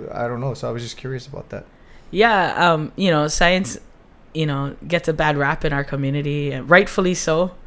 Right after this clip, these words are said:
Speaker 2: Um, you know, there's a, there's a good amount of history in Hawaii and the world of, you know, people coming with the,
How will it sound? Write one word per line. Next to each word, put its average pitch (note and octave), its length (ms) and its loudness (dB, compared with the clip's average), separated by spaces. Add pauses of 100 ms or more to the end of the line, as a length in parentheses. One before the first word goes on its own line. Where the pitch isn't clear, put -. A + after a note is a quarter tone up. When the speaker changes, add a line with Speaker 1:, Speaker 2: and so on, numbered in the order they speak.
(280)
Speaker 2:
Um, C3+ 320 -4
you D3 120 0
know, C3+ 140 -2
there's C#3 320 -2
a, C3 160 -4
there's D3 200 -2
a C#3+ 60 -2
good C#3 360 -2 (360)
amount C#3+ 280 2
of C#3 100 -2
history D#3 360 -2
in D3 100 0
Hawaii D3+ 400 -2
and C#3+ 260 -2
the D3 80 0
world C#3+ 340 2
of, C3+ 240 -2 (480)
you C#3+ 140 -2
know, C3+ 280 -4
people C#3+ 240 -4
coming C#3 420 -2
with C3+ 240 -4
the, C3 340 -6